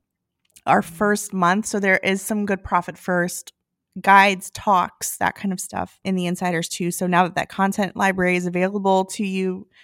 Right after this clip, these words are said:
Speaker 1: no matter when time you joined, um, the entire episode, all of,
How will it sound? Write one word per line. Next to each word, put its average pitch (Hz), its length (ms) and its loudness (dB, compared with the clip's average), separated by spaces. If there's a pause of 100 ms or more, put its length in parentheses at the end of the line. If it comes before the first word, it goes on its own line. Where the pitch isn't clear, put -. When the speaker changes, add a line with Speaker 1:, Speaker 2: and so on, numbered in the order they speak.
Speaker 1:
no 190 120 4
matter 175 180 6
when 202 240 2
time 247 300 -2
you 247 120 -2
joined, 208 600 -2
um, 170 260 -2
the 180 140 -2
entire 190 440 2
episode, 185 520 -2
all 196 200 6
of, 196 160 -4